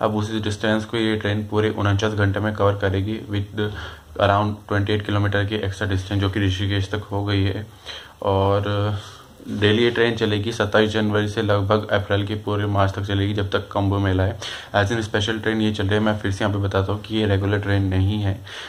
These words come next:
जब ये regular train हो जाएगी, यानी कि वन एट फ़ोर सेवन सेवन स्लैश सेवन एट के साथ चली, तो इसका टाइम टेबल फिर से change हो सकता है। So ये regular train नहीं है, special train का टाइम टेबल है, as in special train के तौर पे ये चल रही है।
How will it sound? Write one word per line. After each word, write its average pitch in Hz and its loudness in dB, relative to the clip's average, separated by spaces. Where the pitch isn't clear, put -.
जब 104 2
ये 113 4
regular 101 2
train 104 0
हो 98 0
जाएगी, 98 0
यानी 104 0
कि 107 -2
वन 104 0
एट 101 -2
फ़ोर 101 0
सेवन 98 -2
सेवन 101 2
स्लैश 98 -2
सेवन 101 0
एट 98 -2
के 101 -6
साथ 98 -2
चली, 95 -2
तो 101 -6
इसका 98 -4
टाइम 98 0
टेबल 101 -2
फिर 104 -6
से 110 -4
change 98 -2
हो 87 -4
सकता - -12
है। 95 -10
So 104 0
ये 107 0
regular 101 0
train 107 2
नहीं 101 2
है, 107 -2
special 104 -2
train 98 0
का 104 0
टाइम 92 0
टेबल 95 -2
है, 101 0
as 101 -2
in 104 0
special 95 -4
train 95 -2
के 98 -4
तौर 98 -4
पे 98 -6
ये 98 -2
चल 95 -4
रही 95 -4
है। 95 -4